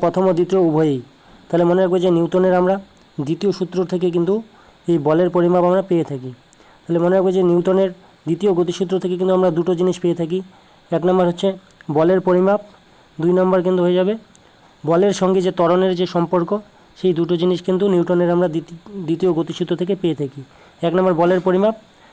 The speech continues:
দুই নম্বর বলের সঙ্গে ত্বরণের যে সম্পর্ক, এই দুটো জিনিস কিন্তু আমরা নিউটনের দ্বিতীয় গতিসূত্র থেকে পেয়ে থাকি। তাহলে তোমাদের অ্যান্সার হয়ে যাবে অপশন বি দ্বিতীয় সূত্র।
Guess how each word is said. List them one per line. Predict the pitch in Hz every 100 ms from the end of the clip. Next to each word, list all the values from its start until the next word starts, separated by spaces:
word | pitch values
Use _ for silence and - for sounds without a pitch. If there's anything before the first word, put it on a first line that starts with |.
| _
দুই | 170 175
নম্বর | 185 160
বলের | 165 180 175
সঙ্গে | 190 208
ত্বরণের | 180 170 175 170
যে | 175 170
সম্পর্ক, | 160 180 170 226 - - - - - - - -
এই | 165
দুটো | 175 180
জিনিস | 175 175
কিন্তু | 185 180
আমরা | 180 269 - _ - _ 160
নিউটনের | 160 175 165
দ্বিতীয় | 160 170 160
গতিসূত্র | 160 160 170 170
থেকে | 196 175
পেয়ে | 156 131
থাকি। | - - - _ _
তাহলে | 160 170
তোমাদের | 175 175
অ্যান্সার | 175 165 180
হয়ে | 180
যাবে | 196 240 - _ - _ _ _ _ _ _ - - _ _
অপশন | 156 - 190 147
বি | 180 226 196
দ্বিতীয় | 160 175 175 147
সূত্র। | 147 -